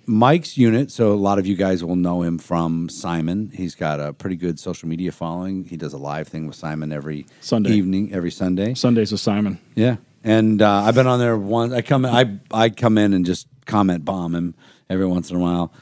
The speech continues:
Speaker 2: Remind him to close his divider.
Speaker 1: Yeah, right. Close your center divider. He's pretty good about that. Um,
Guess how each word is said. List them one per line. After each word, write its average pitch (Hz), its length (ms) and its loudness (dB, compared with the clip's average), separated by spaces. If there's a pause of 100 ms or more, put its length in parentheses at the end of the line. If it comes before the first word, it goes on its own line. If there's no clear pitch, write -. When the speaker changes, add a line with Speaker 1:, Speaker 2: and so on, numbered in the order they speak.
Speaker 2:
Remind 113 320 2
him 107 60 2
to 104 60 2
close 107 240 2
his 104 120 -2
divider. 101 480 -2 (100)
Speaker 1:
Yeah, 123 280 4 (100)
right. 104 240 4 (120)
Close 110 180 6
your 104 80 0
center 110 220 4
divider. 92 420 2
He's 135 160 2
pretty 98 200 2
good 78 140 -2
about - 220 -10
that. - 360 -10 (380)
Um, 104 520 4